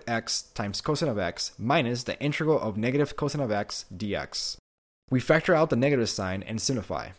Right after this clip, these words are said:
And finally, taking the integral of cosine of x, we have that the integral of x times sine of x d x is equal to negative x times cosine of x plus sine of x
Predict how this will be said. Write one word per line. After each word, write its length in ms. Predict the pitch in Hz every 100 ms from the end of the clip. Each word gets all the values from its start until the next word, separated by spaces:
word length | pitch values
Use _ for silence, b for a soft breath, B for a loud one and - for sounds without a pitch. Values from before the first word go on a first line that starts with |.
| _ _ _ _ _ -
And 140 | 117
finally, 360 | 139 151 165 165
taking 300 | - 160 170
the 160 | 143
integral 340 | 147 147 175 143
of 100 | -
cosine 260 | 160 156
of 120 | 156
x, 380 | 113 98 - -
we 160 | 117 117
have 200 | 127 147
that 80 | 117
the 140 | 117
integral 480 | 135 151 156 160 156
of 540 | 107 110 107 - - - _ -
x 180 | 143
times 260 | - 147 127
sine 140 | 139
of 80 | 143
x 240 | 135 127 -
d 220 | 120 139
x 260 | 107 - -
is 200 | 107 -
equal 200 | 139 120
to 260 | - 110
negative 400 | 98 120 156 156 -
x 460 | 127 120 - -
times 320 | - - 104 -
cosine 300 | 151 139 151
of 100 | 110
x 360 | 95 - - -
plus 260 | - 175 175
sine 200 | - 143
of 120 | 139
x 360 | 117 123 -